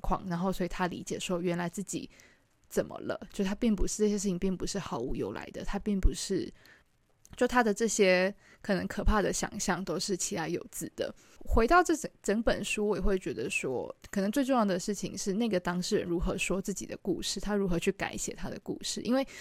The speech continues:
其实我们今天在这本书看到是一个很完整的过程，我们看到他所有的起承转合。嗯，诶，但这题其实要回答能不能共情嘛，就是，<laughs> 我，我觉得，我觉得是，是有的，对，而且就是，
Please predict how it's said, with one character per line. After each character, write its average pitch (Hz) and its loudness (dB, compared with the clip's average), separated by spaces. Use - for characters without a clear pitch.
其 - -2
实 277 6
我 262 4
们 170 0
今 185 0
天 190 2
在 226 0
这 208 0
本 - -4
书 - -8
看 185 -4
到 175 0
是 170 -4
一 - -4
个 165 2
很 160 -4
完 160 -4
整 190 -6
的 - -10
过 - -4
程， - -6
我 185 2
们 175 0
看 - -2
到 175 4
他 170 0
所 - 4
有 202 6
的 - -4
起 - -4
承 - -10
转 - -12
合。 - -10
嗯， 190 2
诶， 226 6
但 311 6
这 320 6
题 190 4
其 185 2
实 175 6
要 202 10
回 190 6
答 175 4
能 175 0
不 196 2
能 190 2
共 208 4
情 - -2
嘛， - -4
就 226 2
是， 220 8
<laughs> - 0
我， 233 12
我 240 12
觉 226 8
得， 285 10
我 220 10
觉 226 8
得 254 10
是， 285 4
是 311 6
有 214 10
的， 131 4
对， 160 6
而 - 4
且 208 6
就 208 0
是， 196 6